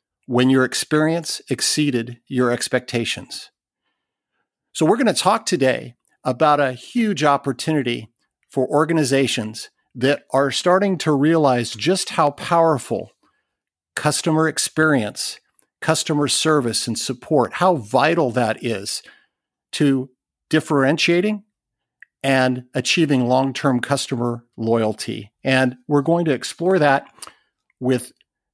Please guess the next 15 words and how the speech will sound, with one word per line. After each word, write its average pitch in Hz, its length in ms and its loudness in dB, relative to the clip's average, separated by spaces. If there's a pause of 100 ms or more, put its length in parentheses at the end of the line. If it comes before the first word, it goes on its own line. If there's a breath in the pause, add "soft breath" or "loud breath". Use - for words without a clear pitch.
Jerry 156 360 0
Leisure. 123 580 0
And 127 280 -4 (140)
Jerry 147 680 0 (360)
knows 147 360 2
a 147 60 2
lot 135 360 0
about 147 340 2
this 143 200 -2
topic. 180 500 -2
He 170 220 -4
is 143 160 2
a 127 140 -4
passionate, 156 760 -4
high-energy, 156 1000 0